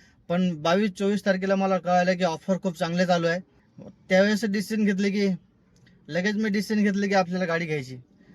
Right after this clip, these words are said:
तर मग त्यानंतर आम्ही कोटेशन वगैरे घेत राहिलो या शोरूमवर, त्या शोरूमवर. तर याचे शो-, कोटेशन जवळपास किती, कुठं सात साठ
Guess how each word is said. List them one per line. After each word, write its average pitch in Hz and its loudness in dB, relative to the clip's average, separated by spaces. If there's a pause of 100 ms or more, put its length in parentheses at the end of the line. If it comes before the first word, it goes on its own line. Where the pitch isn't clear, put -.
(540)
तर 143 -4
मग 151 -8
त्यानंतर 185 4
आम्ही 190 6
कोटेशन 185 -2
वगैरे 190 0
घेत 180 0
राहिलो 190 6
या 180 4
शोरूमवर, 180 -2
त्या 180 0
शोरूमवर. 175 -4
तर 175 -4
याचे 175 -4
शो-, 170 -4
कोटेशन 180 -4
जवळपास 180 -2
किती, 180 -10
कुठं 170 -8
सात 170 -2
साठ 165 -2